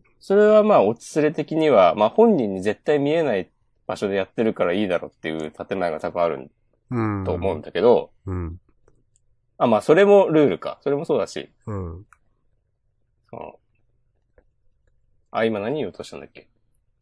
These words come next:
Speaker 1: まあそういうネットウォッチの文化、<laughs> これでそんな長く言ってもしょうがない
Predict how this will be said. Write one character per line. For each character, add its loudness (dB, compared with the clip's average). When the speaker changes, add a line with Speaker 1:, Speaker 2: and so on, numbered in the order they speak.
Speaker 1:
ま 2
あ -2
そ 0
う 4
い 4
う 0
ネ -10
ッ 8
ト 8
ウ 2
ォ -2
ッ -6
チ -6
の 0
文 -4
化、 -14
<laughs> -20
こ 4
れ 6
で 2
そ -2
ん 0
な 2
長 2
く -6
言 -4
っ -10
て -8
も -6
し -12
ょ -4
う -4
が -4
な -6
い -14